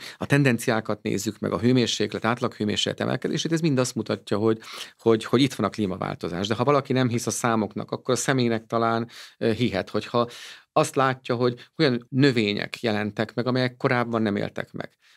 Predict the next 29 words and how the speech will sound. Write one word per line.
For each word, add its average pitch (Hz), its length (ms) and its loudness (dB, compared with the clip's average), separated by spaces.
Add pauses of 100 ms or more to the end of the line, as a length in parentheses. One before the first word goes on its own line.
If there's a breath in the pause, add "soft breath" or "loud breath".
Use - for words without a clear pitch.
Olyan 151 180 6
ültetvények 120 680 0
jelentek - 460 -4
meg. - 140 -12
Ki 196 120 -2
hitte 160 320 0
volna 117 400 2
azt 123 180 -4
akár 127 240 -2
húsz 160 260 -2
évvel 104 240 2
ezelőtt 110 420 0
is, 123 100 -6
hogy 127 200 0
Magyarországon 117 960 0 (300 loud breath)
több 123 240 2
hektáros 113 640 -2
összefüggő 117 600 -4
területen 110 560 0
mondjuk 113 220 0
kivi 117 260 0
ültetvények 101 720 -2
lesznek, - 360 -6
fügeültetvények 107 1000 0
lesznek. - 540 -12
Ezt - 140 -6
ugye 185 100 4
a 180 40 4
mediterrán, 110 720 2